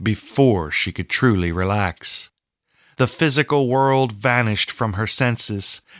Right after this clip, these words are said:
supplanted by the world of energy and possibilities. For a time, Katrin simply bathed herself in its warmth. No concerns pulled at her focus,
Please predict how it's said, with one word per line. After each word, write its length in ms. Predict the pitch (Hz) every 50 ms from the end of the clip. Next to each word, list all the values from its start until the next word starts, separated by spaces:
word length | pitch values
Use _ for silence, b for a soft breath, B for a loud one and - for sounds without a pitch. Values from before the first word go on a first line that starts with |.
| B
supplanted 760 | B - 135 120 _ - 151 156 151 147 147 - 151 143 123 123
by 160 | 143 139 139
the 120 | 131 139
world 440 | 131 120 127 131 135 131 127 127 117
of 160 | 123 117 - - _
energy 640 | - 131 127 127 117 98 - - 95 85 80 - _ _ _
and 220 | - 104 95 87
possibilities. 1000 | - 123 120 101 - - 101 101 113 113 104 95 87 87 82 80 - - - - _ _ _ _ _ _ _ _ _ _ _ _ _
For 240 | _ - 139 131
a 60 | 127 123
time, 560 | - - 143 139 139 131 131 131 127 127 123
Katrin 640 | _ - - 123 113 - - - 117 110 110 117 110
simply 480 | - - - 113 107 _ - 120 117
bathed 560 | 98 92 - 127 120 113 110 113 104 - _
herself 580 | - 110 107 - - - 123 101 92 95 - -
in 80 | 104 98
its 180 | 98 - - -
warmth. 360 | 117 113 104 95 85 78 - _ _ _ _ _ _ _ _ _ _ _ _ _ _ _ _ _ _ _
No 240 | 120 139 143 147
concerns 720 | 143 - 147 139 131 - - - 135 131 120 107 92 90 -
pulled 460 | - _ - 147 131 113 98 92 85
at 140 | 90 85 -
her 120 | 98 95
focus, 640 | - - 120 117 117 - - 95 90 - - -